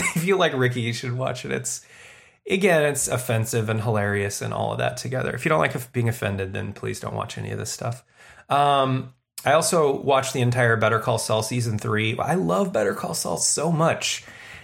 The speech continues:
And season three is incredible. Um, it's all on Netflix now. I, wow, I, I don't know. I mean, it's like he's getting closer to that character from Breaking Bad. And I, I think in some ways the show might be better for me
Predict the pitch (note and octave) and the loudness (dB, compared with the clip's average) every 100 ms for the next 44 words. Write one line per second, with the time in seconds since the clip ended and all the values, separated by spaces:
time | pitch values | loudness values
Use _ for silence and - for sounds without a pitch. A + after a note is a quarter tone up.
0 | - B2 B2 A3+ D#3 A#2+ B2+ C3 G2+ G2+ | 2 4 6 6 6 4 4 4 4 2
1 | - A2+ G2+ F#2 F#2+ G2+ - A2+ G#2+ G#2 | 2 2 2 0 -2 0 0 2 4 2
2 | G2+ - B2 A#2 A2+ G#2 - B2 A#2+ - | 0 0 2 4 4 2 0 -4 -2 0
3 | A2 A#2 A#2+ A2+ A#2 - - - _ _ | 2 2 2 0 -2 -10 -20 -20 _ _
4 | _ - A#2+ - E3+ F#3+ F3 G#3+ G#3+ C3 | _ 0 2 4 2 2 2 4 6 6
5 | B2+ D3 C#3 C3+ C3+ - - - - - | 4 4 2 0 -2 -10 -10 -8 -8 -2
6 | C3 - E3 D#3+ - D3+ - B2+ A2+ C#3+ | 0 2 2 0 0 0 2 0 2 2
7 | D#3 D3 D3 - C#3+ C3+ C#3 B2 A2 - | 2 -2 -2 0 2 2 4 6 4 4
8 | B2 B2 A#2 - G#2+ G#2+ B2 B2 G#2 G2 | 4 4 2 2 2 2 2 2 2 2
9 | G2+ - A#2 A2+ A#2+ - - - - D#3+ | 2 0 0 0 -2 -10 -20 -20 0 2
10 | - F#3 G3+ D4 A3+ B2+ - C3+ D3 A#2 | 6 4 4 2 4 4 4 4 6 4
11 | A2 A2 - C3 A2 A2+ A#2+ G#2+ G2+ G2+ | 6 4 4 4 4 4 2 2 2 2
12 | G2 G#2 G2+ A2+ A#2+ | 0 0 0 0 -2